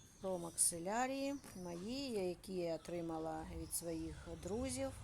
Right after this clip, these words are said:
орхоманів, орхолюбів. Е, ця велика від Оксани,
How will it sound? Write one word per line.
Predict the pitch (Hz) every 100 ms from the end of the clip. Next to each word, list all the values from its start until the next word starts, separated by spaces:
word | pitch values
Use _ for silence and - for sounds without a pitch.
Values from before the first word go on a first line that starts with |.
| 220
орхоманів, | 233 - 226 226 226 226 220 220 - -
орхолюбів. | 208 208 214 208 208 196 202 190 - - - - - -
Е, | 180 160
ця | - 208
велика | 190 185 180 - 170
від | 170 165
Оксани, | - - 180 175 196 247